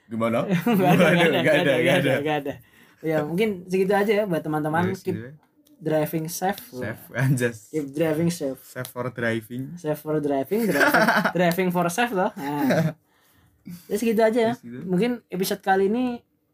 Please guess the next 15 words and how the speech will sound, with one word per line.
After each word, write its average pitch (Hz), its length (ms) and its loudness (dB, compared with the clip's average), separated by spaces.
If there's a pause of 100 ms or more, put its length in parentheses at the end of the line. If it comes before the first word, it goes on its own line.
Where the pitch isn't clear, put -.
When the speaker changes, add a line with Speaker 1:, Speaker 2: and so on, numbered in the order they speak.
(500)
Speaker 2:
lebih 170 320 -2
ke 180 80 -2
hati-hati 160 560 -2
aja 127 320 0
ya 131 320 0
Speaker 1:
Hati-hati. 131 80 -10
Speaker 2:
buat 123 240 -8
ini, 120 340 -10
buat 120 220 -10
Speaker 1:
Mm-mm. 104 220 -8
Speaker 2:
berkendara. 110 880 -8 (560)
Ya, 143 240 -18
sekian 156 400 -6
dari 127 440 0
kami. 131 360 -6